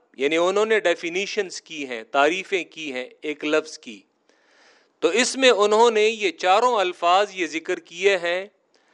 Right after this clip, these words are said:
تو میں نے ان کا وہ قول ذکر کیا تھا اور پھر اسی اعتبار سے میں نے ان چاروں الفاظ کی وضاحت کی تھی ایک مثال کے ساتھ۔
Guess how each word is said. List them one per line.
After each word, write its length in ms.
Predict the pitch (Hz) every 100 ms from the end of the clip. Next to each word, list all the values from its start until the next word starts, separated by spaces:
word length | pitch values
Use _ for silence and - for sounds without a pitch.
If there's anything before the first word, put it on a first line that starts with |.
| _ _ -
تو 100 | 135
میں 180 | 160 185
نے 100 | 208
ان 200 | 220 247
کا 220 | 240 208
وہ 120 | 180 170
قول 400 | - 202 247 220
ذکر 280 | 196 190 180
کیا 360 | - 175 185
تھا 200 | 190 185
اور 220 | 185 170
پھر 220 | 156 190 196
اسی 360 | 220 262 240
اعتبار 520 | 180 - 160 160 180
سے 400 | 165 151 143 156 175 _ _ _ _ _ _
میں 280 | 120 127 165
نے 360 | 208 190 185 202 _ _ _ _
ان 160 | 139 156
چاروں 380 | 156 175 208 233
الفاظ 580 | 196 180 165 180 202 196 190
کی 200 | 208 214
وضاحت 560 | 165 170 185 208 -
کی 140 | 208 226
تھی 180 | 240
ایک 240 | 247 202 143
مثال 440 | 143 143 170 160
کے 220 | 156 143
ساتھ۔ 460 | 131 135 117 104